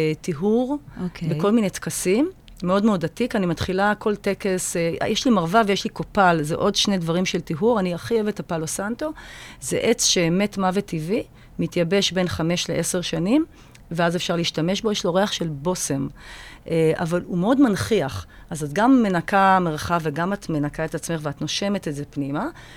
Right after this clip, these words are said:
Speaker 1: ואת מגיעה לפה ועכשיו, אין את המחר ואין את האתמול, אין את הבית ספר ואין את אמא ואבא, וזה תמיד אין כניסה להורים, שזה, שזה סדנאות בלי הורי ילד, רק ילדים, יש להם מרחב, אה, משחקים. אז כל אחד מקבל את הפאלו סנטו.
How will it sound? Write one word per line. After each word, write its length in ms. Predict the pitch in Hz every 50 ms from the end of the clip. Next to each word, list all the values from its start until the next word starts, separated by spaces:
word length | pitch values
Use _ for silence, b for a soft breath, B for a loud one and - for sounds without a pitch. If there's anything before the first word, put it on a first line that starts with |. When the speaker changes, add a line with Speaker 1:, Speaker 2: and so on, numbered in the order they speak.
| B B B B
Speaker 1:
ואת 300 | - 156 180 185 - -
מגיעה 340 | - 202 202 202 233 294 339
לפה 260 | 359 339 - - 285 277
ועכשיו, 480 | 269 254 220 - - - 220 202 180 170 160 165 -
אין 160 | - 240 269
את 120 | 269 -
המחר 340 | 233 196 190 - - 233 233 208
ואין 160 | 202 208 226
את 120 | 226 -
האתמול, 340 | 208 190 175 - 214 208 208
אין 100 | 208 226
את 80 | 226 -
הבית 240 | 233 185 180 170 -
ספר 260 | - 220 208 214 208
ואין 160 | 180 190 202
את 120 | 208 196 -
אמא 160 | 185 196 185
ואבא, 420 | 160 170 165 - 160 160 165 175 170 165 B B B B B B
וזה 160 | - 156 160 156
תמיד 280 | - 196 220 233 214
אין 140 | - - 233 233
כניסה 320 | - 233 208 - - 208 196
להורים, 540 | 190 180 175 165 151 160 165 170 170 170 165 - - - -
שזה, 600 | - - 180 165 170 175 170 165 165 165 160 156 - -
שזה 300 | - - 185 160 151 156
סדנאות 380 | - - 180 160 180 190 190
בלי 180 | 170 165 190 214
הורי 240 | 202 196 160 170 160
ילד, 300 | 151 151 151 175 170 156
רק 220 | 151 165 170 -
ילדים, 380 | 208 196 196 185 214 247 277 269 B B B B B B B
יש 80 | - -
להם 120 | 277 254
מרחב, 500 | 190 165 151 147 - - - 202 220 233 214 180
אה, 180 | 226 196 175 165
משחקים. 680 | 156 151 143 - - - 160 - - - 302 226 165 147 143 B B B B B B B B B B B - - - - -
אז 120 | 185 170 -
כל 160 | - 302 370
אחד 160 | - - 277
מקבל 240 | 247 - - 190 202
את 100 | 202 -
הפאלו 300 | - - 185 170 165 170
סנטו. 460 | - - 165 147 143 139 - 135 139